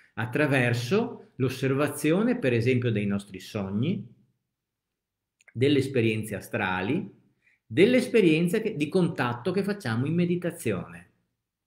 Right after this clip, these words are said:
Perché nei nostri sogni possiamo a volte rielaborare semplicemente esperienze all'interno del nostro cervello,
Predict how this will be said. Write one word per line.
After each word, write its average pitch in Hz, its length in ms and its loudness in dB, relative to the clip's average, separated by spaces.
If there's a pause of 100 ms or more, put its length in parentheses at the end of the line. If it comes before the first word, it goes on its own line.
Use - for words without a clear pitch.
(440)
Perché 170 320 2
nei 147 160 2
nostri 135 340 -2
sogni 254 540 0
possiamo 135 720 2
a 123 40 2
volte 202 440 2
rielaborare 139 640 2
semplicemente 127 680 -2
esperienze 131 680 0
all'interno 170 420 -4
del 151 80 -8
nostro 147 240 -8
cervello, 156 600 -4